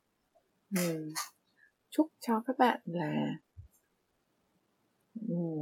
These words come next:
kể cả trong những cái thời khắc khó khăn nhất, thì em biết là hiện tại đang ở trong những cái thời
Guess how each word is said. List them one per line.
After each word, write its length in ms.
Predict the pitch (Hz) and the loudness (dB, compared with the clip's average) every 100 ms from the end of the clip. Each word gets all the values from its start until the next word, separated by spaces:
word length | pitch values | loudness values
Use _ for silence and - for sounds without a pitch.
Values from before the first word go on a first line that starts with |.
| 156 156 - _ _ - | -2 -4 -6 _ _ 0
kể 120 | 156 - | 0 0
cả 200 | - - | -4 -2
trong 160 | 202 | -2
những 100 | 220 - | -2 2
cái 340 | 254 262 269 - _ _ _ _ | 2 4 0 -4 _ _ _ _
thời 200 | - 135 - | 2 2 2
khắc 160 | 262 - | -6 -6
khó 240 | - 294 | 0 0
khăn 280 | - 226 233 | 2 2 4
nhất, 160 | 285 - _ _ _ _ - - | 2 0 _ _ _ _ -20 0
thì 60 | 156 | 2
em 140 | 170 | 8
biết 160 | 240 277 | 8 8
là 120 | 170 | 4
hiện 200 | 165 - - | 2 0 2
tại 140 | - - _ _ _ | 0 -2 _ _ _
đang 180 | 165 165 | 0 2
ở 80 | 131 | 2
trong 140 | - 175 | 2 0
những 80 | 202 | 2
cái 120 | 196 | 0
thời 180 | - | 4